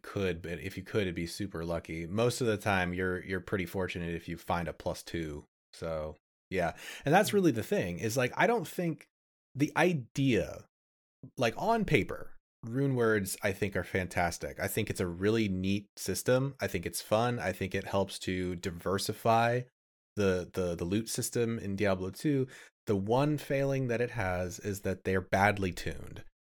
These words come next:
Speaker 1: They are so
Speaker 2: Mm-hmm.
Speaker 1: overtuned that they are a requirement because they're just objectively more powerful than almost every other item that you find. So if they were able to tweak that, I think that that would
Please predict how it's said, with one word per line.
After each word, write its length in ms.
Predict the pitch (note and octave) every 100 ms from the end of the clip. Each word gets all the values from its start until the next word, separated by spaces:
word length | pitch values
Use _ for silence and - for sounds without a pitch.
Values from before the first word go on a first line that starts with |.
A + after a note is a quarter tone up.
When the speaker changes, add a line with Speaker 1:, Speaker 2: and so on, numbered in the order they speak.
| _
Speaker 1:
They 140 | A2
are 140 | G#2+ F#2+
so 420 | - - C3+ C#3
Speaker 2:
Mm-hmm. 260 | B2+ B2+
Speaker 1:
overtuned 600 | B2 - A2 G2 F#2 F#2+
that 240 | - G2 -
they 240 | G2 F#2 -
are 380 | G2 F#2 F2+ F2+
a 60 | F#2
requirement 720 | F2+ - - F#2+ E2+ E2 D#2+
because 300 | - - F2+
they're 120 | F#2
just 340 | F2 F#2 - - - _ _ _
objectively 720 | B2 G2+ - G#2 - G#2 G2+ F#2+
more 200 | F#2+ F2
powerful 560 | G2+ G2 F#2 - E2+
than 160 | E2 E2+
almost 400 | - F2 E2+ - -
every 280 | A2 F#2+
other 240 | F2+ F2 E2
item 240 | F2+ E2+
that 140 | D#2+ -
you 60 |
find. 420 | E2+ C#2 - D2 - _ -
So 140 | A2+
if 120 | G#2+
they 120 | D#3+
were 140 | F3+ D#3+
able 240 | C#3+ C#3+
to 100 | B2+
tweak 420 | G2+ - A#2+ A#2+ -
that, 300 | D3+ D3 - - _ _ _ _
I 80 | -
think 320 | G#2 - A#2+
that 180 | G#2 F#2+
that 220 | G#2+ G#2
would 420 | G2 G2 F#2 F2+